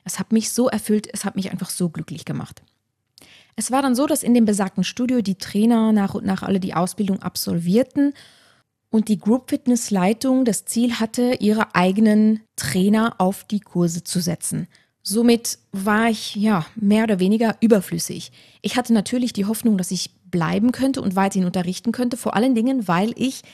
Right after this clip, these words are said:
merklich sehr beliebt geworden war bei den Kunden. Das gefiel aber der Group Fitness Leitung so gar nicht und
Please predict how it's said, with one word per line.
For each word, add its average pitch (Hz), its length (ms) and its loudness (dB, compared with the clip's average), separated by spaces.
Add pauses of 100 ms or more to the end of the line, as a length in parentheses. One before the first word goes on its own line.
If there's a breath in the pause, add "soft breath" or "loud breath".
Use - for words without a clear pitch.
(560 soft breath)
merklich 180 800 0 (140)
sehr - 300 -6
beliebt 220 420 4
geworden 185 440 2
war 170 140 0
bei 165 120 -2
den 160 160 -4
Kunden. - 500 -8 (200)
Das - 180 -4
gefiel 277 340 -2
aber 208 140 -2
der 196 140 0
Group 208 280 -4
Fitness 214 520 -2
Leitung 196 460 0
so 180 180 0
gar 170 240 -2
nicht 240 260 0
und 202 240 0